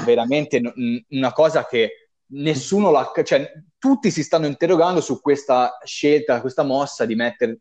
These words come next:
De Vrij in quella posizione, che tra l'altro era fuori posizione dura-, eh, in occasione del primo gol, ovviamente, e quindi, insomma, ci sono all'interno di un sistema tattico che d-, inizia sempre più a, a dare delle preoccupazioni e delle incertezze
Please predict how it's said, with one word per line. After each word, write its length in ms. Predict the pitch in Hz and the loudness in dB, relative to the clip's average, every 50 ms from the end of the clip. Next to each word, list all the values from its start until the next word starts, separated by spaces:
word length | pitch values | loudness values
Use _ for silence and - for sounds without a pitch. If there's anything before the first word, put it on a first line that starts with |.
| _ | _
De 260 | _ - 120 127 127 120 | _ -10 -2 0 0 2
Vrij 200 | 117 143 139 131 | 2 2 2 2
in 80 | 117 | 0
quella 160 | - 135 131 120 | 0 0 0 0
posizione, 380 | - 139 165 156 - 156 147 107 | 0 0 0 0 0 0 0 0
che 100 | 113 104 | -2 -2
tra 120 | - 123 | 0 2
l'altro 440 | 120 127 143 - - - 113 104 - _ _ _ _ _ _ _ | 2 2 2 2 0 -2 -2 -2 -4 _ _ _ _ _ _ _
era 240 | - 139 139 143 123 | 0 0 2 2 0
fuori 380 | - - 143 135 135 131 135 | 0 0 2 2 2 2 0
posizione 800 | 120 127 131 127 131 127 - - 185 170 139 123 113 110 107 _ _ | -2 -2 -2 -2 -4 -4 0 2 4 4 4 2 -2 -4 -6 _ _
dura-, 440 | _ 127 123 117 123 123 123 131 - - | _ -18 -10 -4 -2 0 0 0 -2 -2
eh, 540 | 131 127 120 120 120 120 117 113 113 113 | -2 0 0 2 4 4 4 4 2 0
in 100 | 117 117 | 0 -2
occasione 440 | 123 117 - 143 127 117 117 123 120 120 | -4 -4 -2 -4 -2 0 0 0 0 0
del 160 | 120 117 113 | 0 0 0
primo 220 | - 143 170 180 | 0 0 2 4
gol, 380 | 156 131 123 123 127 143 147 151 - | 4 4 4 4 4 4 4 2 2
ovviamente, 800 | 127 113 113 139 143 131 120 113 113 110 - 131 135 143 143 143 - _ _ _ _ _ _ _ _ _ _ - | -2 -2 -2 -2 -2 -2 -2 -4 -4 -4 0 2 2 2 2 0 -6 _ _ _ _ _ _ _ _ _ _ -4
e 120 | 156 151 | -4 0
quindi, 340 | - 185 175 156 139 135 131 - | 2 2 2 4 2 0 0 -2
insomma, 280 | - - 151 135 123 | -4 -2 -2 -2 -4
ci 160 | - - - | -2 -2 -2
sono 400 | 175 - - 202 170 147 131 131 | -2 0 2 2 2 2 2 2
all'interno 640 | 135 135 143 156 151 151 - 185 180 156 139 135 127 123 | 2 2 0 -2 -2 0 2 2 2 2 2 0 -4 -4
di 120 | 127 135 | -2 0
un 140 | 160 170 160 | 0 0 -2
sistema 440 | 160 - 165 156 - - 185 190 175 | -4 -6 -6 -2 -2 -2 0 0 -2
tattico 560 | - 143 123 113 - - - 120 - - - - | -2 -2 -2 -2 -4 -6 -10 -6 -4 -4 -4 -4
che 420 | - - 156 131 113 98 - _ _ _ _ _ _ | 0 2 4 4 4 2 -2 _ _ _ _ _ _
d-, 260 | - 127 131 151 156 - | -18 -4 -2 -2 -2 0
inizia 580 | 180 165 202 233 226 - - 220 214 214 - - - - - _ _ _ _ _ _ _ | 0 2 2 2 2 0 0 2 2 2 0 -2 -4 -10 -18 _ _ _ _ _ _ _
sempre 600 | _ - - - - - 175 170 175 165 160 139 | _ -20 -20 -18 -4 -2 0 0 2 2 0 2
più 140 | 160 196 208 | 4 4 4
a, 140 | 175 147 | 4 2
a 120 | 139 135 139 | 0 -2 0
dare 300 | 135 143 156 165 170 156 | 2 2 2 4 2 2
delle 360 | 139 135 127 127 127 127 - | 2 2 2 2 2 0 0
preoccupazioni 960 | - 135 139 139 - 131 123 143 127 - - - 165 170 180 190 196 196 190 185 | 0 0 0 0 0 0 0 0 0 -2 -2 0 2 4 4 4 2 2 2 2
e 60 | 147 135 | 2 4
delle 200 | 131 127 127 127 | 4 4 2 2
incertezze 640 | 123 120 - 131 107 - - 170 170 170 - - | 0 -2 -2 -4 -2 0 0 0 0 0 0 0